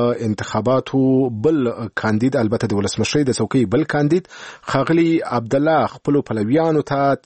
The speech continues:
پرون په یوه وینا کې له هغوی وغوښتل چې په دغه اوو ولایتونو کې دي د انتخاباتو خپلواک کمیسیون ته د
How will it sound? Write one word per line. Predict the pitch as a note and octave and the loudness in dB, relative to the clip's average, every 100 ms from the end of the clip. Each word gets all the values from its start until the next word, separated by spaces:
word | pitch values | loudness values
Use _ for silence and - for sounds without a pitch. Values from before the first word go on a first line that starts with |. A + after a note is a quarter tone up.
| _ _ | _ _
پرون | A2+ C#3 C#3 | 0 2 2
په | A2 A2 G2+ F#2+ | 0 -2 -2 0
یوه | G2+ G2+ G#2 | 0 0 0
وینا | G#2+ C3+ C#3+ - | 2 0 -2 2
کې | C#3+ C#3 D3 - A2 G2+ | 2 4 2 0 -4 -2
له | G#2 F#2+ | -2 0
هغوی | A2 A#2+ | 0 2
وغوښتل | A#2 D#3 C#3 E3 D3+ | 2 0 0 0 0
چې | F3 E3 - - - - | 0 -2 -8 -20 -20 -2
په | C3 A#2+ A#2+ | 2 2 0
دغه | D#3 D#3 | 2 2
اوو | C3 A2+ E3+ D#3+ | 2 2 2 4
ولایتونو | B2 A2+ - A#2 A2+ | 2 0 0 -4 -2
کې | A#2+ C#3 | 2 2
دي | D3+ - - - _ | 2 -10 -20 -20 _
د | G2 G#2 G#2 G#2+ A2 A2+ | -2 0 2 2 0 0
انتخاباتو | G2+ - G2+ A2 B2+ - C3+ C3 C3+ B2 | -2 -2 0 2 0 0 2 4 2 0
خپلواک | - G#2 B2 A#2+ | -2 0 0 0
کمیسیون | G#2+ G#2 - C#3 | -2 -2 0 0
ته | D3+ D3 | 0 2
د | B2+ | 0